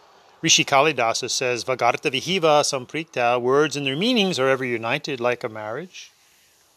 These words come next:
So too in the Yoga Sutras of the Saiva Hindu Guru Patanjali, which unfortunately have been very distorted.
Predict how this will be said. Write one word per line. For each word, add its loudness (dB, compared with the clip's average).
So 6
too 4
in 6
the 4
Yoga 6
Sutras -2
of -2
the -4
Saiva 2
Hindu -6
Guru -2
Patanjali, -8
which 0
unfortunately 2
have 2
been -2
very -2
distorted. -10